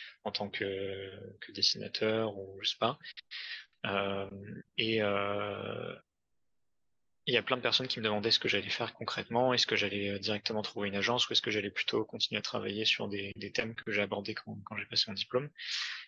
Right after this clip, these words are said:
Et, heu, et en fait, je disais que, heu, dans tous les cas, je, j'ai pas envie de chercher un travail,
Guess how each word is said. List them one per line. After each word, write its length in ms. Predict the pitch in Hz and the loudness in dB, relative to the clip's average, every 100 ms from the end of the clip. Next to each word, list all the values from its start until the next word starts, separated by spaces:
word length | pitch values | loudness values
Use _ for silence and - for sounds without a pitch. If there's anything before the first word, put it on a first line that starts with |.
| - | 0
Et, 260 | 113 110 107 | 4 6 8
heu, 300 | 104 104 104 | 8 8 6
et 60 | 117 | 4
en 40 | |
fait, 140 | 104 123 | 4 4
je 80 | 120 | 4
disais 240 | 101 123 | 2 2
que, 180 | - 110 | 2 4
heu, 840 | 104 101 101 101 101 104 101 104 - _ _ _ _ _ | 6 6 4 4 4 2 0 -6 -12 _ _ _ _ _
dans 120 | 110 101 | 0 2
tous 160 | - | 2
les 100 | 113 | 2
cas, 340 | - 123 135 - | 2 4 4 4
je, 200 | 107 104 | 2 4
j'ai 120 | 104 | 2
pas 100 | 98 | 6
envie 140 | 120 127 | 4 6
de 80 | 113 | 4
chercher 560 | - - - - - | 4 2 4 8 8
un 100 | 113 | 6
travail, 560 | 101 113 107 120 127 | 2 0 4 6 4